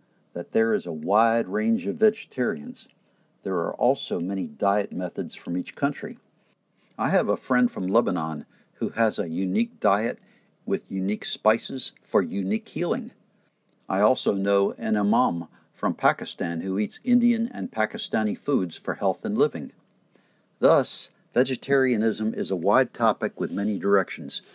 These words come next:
but we should remember the basic points and ponder. First, eat without harming living beings. Second,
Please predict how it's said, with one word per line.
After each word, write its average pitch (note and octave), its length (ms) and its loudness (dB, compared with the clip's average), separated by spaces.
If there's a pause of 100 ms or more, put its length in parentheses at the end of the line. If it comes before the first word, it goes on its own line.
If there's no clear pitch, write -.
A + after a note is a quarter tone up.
(300)
but F#2 120 2
we G#2+ 180 4
should F2+ 220 -6
remember G2 540 2
the E2+ 100 -8
basic G2 420 0
points G#2 360 -4
and F2 160 -6
ponder. - 440 -4 (520)
First, - 520 0 (460)
eat A#2+ 260 0
without B2 480 0
harming A2+ 400 2
living G#2 320 0
beings. F#2 540 -2 (640)
Second, - 580 -2